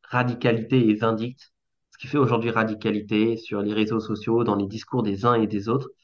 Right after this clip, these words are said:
c'est, euh, d'avoir toujours la phrase la plus choquante, <laughs> d'être toujours dans des dualismes très forts, de retweeter, euh, tel ou tel personnage politique, euh, qu'on n'aime pas, euh, avec des mots violents.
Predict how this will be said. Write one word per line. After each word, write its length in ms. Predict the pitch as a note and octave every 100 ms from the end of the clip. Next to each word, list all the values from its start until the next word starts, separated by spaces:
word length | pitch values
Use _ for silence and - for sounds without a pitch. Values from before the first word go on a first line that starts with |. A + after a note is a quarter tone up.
| _ _ _
c'est, 360 | _ - G#2+ A2
euh, 200 | F#2+ F#2 - - _ _ _ _ _ -
d'avoir 240 | G#2 G#2
toujours 280 | - A#2 A2+
la 120 | G#2
phrase 260 | F#2+ A2+ G#2+
la 120 | G#2
plus 140 | -
choquante, 560 | - - - G#2+ A2+ - - -
<laughs> 760 | C3+ C#3+ - - E3+ E3 -
d'être 160 | B2 A#2
toujours 200 | B2+ C#3+
dans 120 | A#2
des 120 | A2+
dualismes 800 | B2 C3 B2 A#2+ B2+ C3 A2+ A2+
très 240 | A2+ A2+
forts, 500 | G#2+ A2+ A2 A#2+ A#2 - _ _ -
de 340 | A2 A2 A2
retweeter, 680 | G#2 A#2 - B2 B2 B2+ B2
euh, 240 | A2 G#2 G2+ -
tel 160 | A#2+
ou 80 | A#2+
tel 240 | A#2 A#2
personnage 480 | A2 A2 A#2+ A2+ A2+
politique, 480 | A2+ A2 G#2+ B2+ B2+
euh, 280 | G#2+ G2+ G2+
qu'on 180 | - G#2+
n'aime 200 | G#2 G#2
pas, 440 | A2 A#2 A#2 G2+
euh, 80 | F#2 - - _
avec 260 | G2 G#2 G#2+
des 100 | G#2+
mots 200 | A2 A2+
violents. 420 | A2+ A2+ C3 C3+